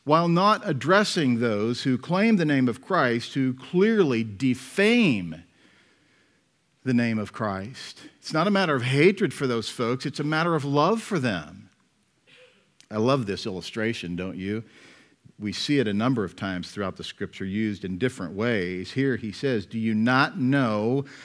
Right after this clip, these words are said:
that a little leaven leavens the whole lump?" What does he mean by that? Well, you know what leaven does.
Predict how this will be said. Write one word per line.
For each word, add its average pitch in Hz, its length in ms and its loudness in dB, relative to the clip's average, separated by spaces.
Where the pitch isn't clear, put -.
that 127 120 2
a 123 60 2
little 139 420 6
leaven 135 640 4
leavens 131 600 4
the 156 180 6
whole 127 640 0
lump?" 135 560 2
What 226 80 -6
does 208 80 -2
he 147 60 0
mean 175 380 4
by 110 240 2
that? 95 480 -2
Well, 117 100 -4
you 127 100 0
know 139 60 0
what 127 160 0
leaven 110 560 0
does. 101 540 -4